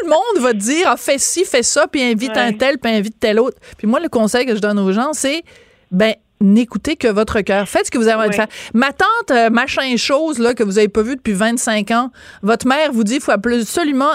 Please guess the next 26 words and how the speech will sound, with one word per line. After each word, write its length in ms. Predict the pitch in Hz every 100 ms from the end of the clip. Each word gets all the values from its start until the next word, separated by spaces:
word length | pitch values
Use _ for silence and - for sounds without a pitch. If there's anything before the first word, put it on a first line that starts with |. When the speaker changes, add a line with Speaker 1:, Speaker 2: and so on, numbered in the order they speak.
| -
Speaker 1:
inviter 420 | 240 220 - 269
ma 180 | 240 208
tante, 280 | 233 247 240
machin 340 | 190 208 190
chose. » 260 | - 196 -
Ben 200 | 208 226
non, 120 | 196
Speaker 2:
Non. 180 | 190 214
Speaker 1:
c'est 180 | - 240
votre 180 | 220 262
Speaker 2:
Non, 40 | 262
Speaker 1:
mariage. 220 | 240 233
Speaker 2:
je 40 |
suis 60 | 269
d'accord 180 | 277 370
avec 200 | 381 254
toi, 120 | - 320
Sophie. 360 | 302 226 - 277 - -
Moi, 120 | 262 494 415
le, 460 | 233 226 226 220 226
le, 60 | 226
cet 140 | 277
ouvrage-là, 640 | 254 285 269 214 233 277 381
je 80 | 254
l'ai 80 | 233
plus 140 | -